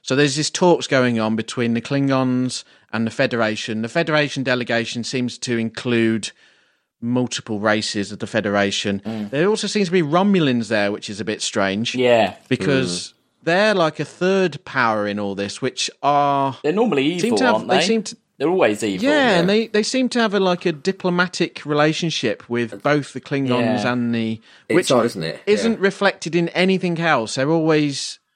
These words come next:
Speaker 1: they always seem to be the th-, you know, the other
Speaker 2: Mm.
Speaker 1: threat.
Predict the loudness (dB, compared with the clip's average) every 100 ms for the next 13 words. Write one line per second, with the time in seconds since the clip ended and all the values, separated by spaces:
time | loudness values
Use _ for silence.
0 | _ 2 4 4 2 0 0 0 -2 0
1 | 2 2 0 -4 _ _ _ _ -2 0
2 | 0 -4 2 2 2 0 2 0 -4 -6
3 | 0 2 2 0 0 -6 -8 -10 -6 -4
4 | -4